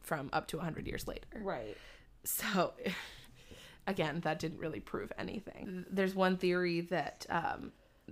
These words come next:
Speaker 1: the Spanish settler, or colonists that had landed in Florida had marched up north and attacked them.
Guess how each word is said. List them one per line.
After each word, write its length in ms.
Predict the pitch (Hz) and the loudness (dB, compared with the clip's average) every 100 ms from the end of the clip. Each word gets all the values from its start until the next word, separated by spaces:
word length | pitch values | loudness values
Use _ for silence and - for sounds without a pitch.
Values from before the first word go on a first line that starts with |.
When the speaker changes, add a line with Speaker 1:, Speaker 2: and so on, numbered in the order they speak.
| 135 | -4
Speaker 1:
the 340 | 165 151 151 - - | 0 0 0 -4 -8
Spanish 720 | - - 196 160 165 185 - | -8 0 2 2 2 0 -2
settler, 480 | - 180 180 175 - - | -2 0 0 0 -2 2
or 280 | 165 156 - | 2 2 0
colonists 680 | - 170 170 175 - - - - - | 2 2 2 0 -6 -12 -12 -12 -4
that 160 | - - | -4 0
had 140 | 165 | -2
landed 200 | - 151 | -2 -4
in 100 | - | -6
Florida 640 | 160 - 175 180 180 180 175 | -8 0 6 8 8 8 6
had 180 | 175 175 | 4 2
marched 300 | 151 - 151 | 0 0 -4
up 160 | - | 0
north 480 | 196 170 175 180 - | 2 4 4 2 -2
and 200 | - 170 | -4 -2
attacked 460 | 165 - 160 160 - | -2 0 0 0 0
them. 340 | 165 165 165 | 0 2 -2